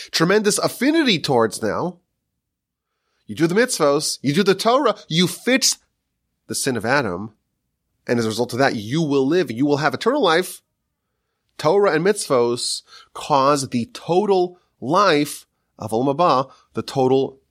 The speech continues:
defeat of mortality. So again, it's an, it's an extension of, of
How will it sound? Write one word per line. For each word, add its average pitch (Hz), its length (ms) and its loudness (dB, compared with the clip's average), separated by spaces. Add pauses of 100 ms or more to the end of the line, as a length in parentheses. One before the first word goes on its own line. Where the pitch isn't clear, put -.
(220)
defeat 113 720 -2 (560)
of 92 420 2
mortality. 101 960 -2 (1400)
So - 120 -2
again, 131 120 4
it's 117 120 -2
an, 117 80 2
it's 113 200 -2
an 113 60 0
extension 190 500 2
of, 117 260 0 (120)
of 104 480 -4